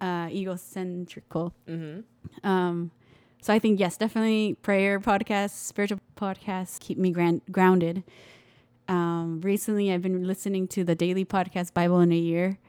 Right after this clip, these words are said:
Speaker 2: Mm.
Speaker 1: And I was
Speaker 2: Daily
Speaker 1: a-, actually
Speaker 2: podcast.
Speaker 1: listening to it on the way here. And I like it 'cause my commute to work is half an hour. And usually the podcast doesn't go over twenty-two minutes.
Speaker 2: Mm.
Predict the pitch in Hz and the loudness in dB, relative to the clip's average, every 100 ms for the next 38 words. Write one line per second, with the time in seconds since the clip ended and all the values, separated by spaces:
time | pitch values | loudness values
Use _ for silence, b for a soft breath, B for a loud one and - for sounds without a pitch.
0 | B 180 B B B _ _ _ _ 190 | B -14 B B B _ _ _ _ 2
1 | 208 214 - 214 - - 226 240 214 - | 4 4 2 0 0 0 4 6 6 6
2 | 208 220 202 180 190 175 170 170 175 180 | 2 4 4 4 4 4 4 4 4 4
3 | 170 - 175 170 - _ 214 226 254 311 | 2 2 0 0 -4 _ 6 8 6 6
4 | 233 - - - 202 233 214 - 254 202 | 4 2 -4 -2 0 2 2 2 2 2
5 | 208 190 - - 185 185 180 170 190 214 | 0 -2 -4 -2 -2 0 0 2 0 -2
6 | - 202 220 226 220 190 190 196 190 185 | 2 4 4 4 0 0 0 0 0 2
7 | 185 185 175 175 175 185 170 - 170 175 | 4 4 4 2 0 2 2 2 2 2
8 | 180 180 - - _ 160 143 139 | 0 -2 -12 -20 _ -14 -14 -14